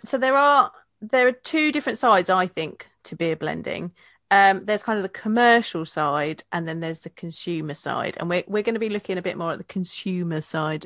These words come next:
today. But, um, so beer blending is a thing that's happened in breweries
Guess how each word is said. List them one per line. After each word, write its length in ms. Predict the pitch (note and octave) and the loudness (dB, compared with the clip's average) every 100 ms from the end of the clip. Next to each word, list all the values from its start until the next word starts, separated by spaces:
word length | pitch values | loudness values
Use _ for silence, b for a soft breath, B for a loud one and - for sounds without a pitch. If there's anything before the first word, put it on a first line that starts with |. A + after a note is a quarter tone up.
| - | -12
today. 520 | - D#3+ C3+ D3+ G3+ B B B B _ | -8 -6 -4 -4 -6 B B B B _
But, 220 | A3+ - - | 4 4 2
um, 320 | A3 G#3+ G#3 - | 4 4 2 -4
so 200 | - A3+ | -4 -2
beer 300 | E4+ E4+ F4 | 0 0 0
blending 680 | C4 G3 D#3+ D#3+ D3 F3 G3 | 2 2 2 -4 -4 -4 -6
is 160 | - F#3 | -6 -6
a 60 | |
thing 400 | F#3 F#3 D#3 E3 E3 _ | -2 -2 0 -2 -8 _
that's 220 | - - | -4 -4
happened 540 | - D#3+ - D#3 D3+ - _ _ _ _ _ _ _ | -4 -6 -4 -6 -6 -14 _ _ _ _ _ _ _
in 120 | F3 E3 | -8 -2
breweries 600 | F#3 E3+ E3 E3 - | 0 0 -2 -4 -8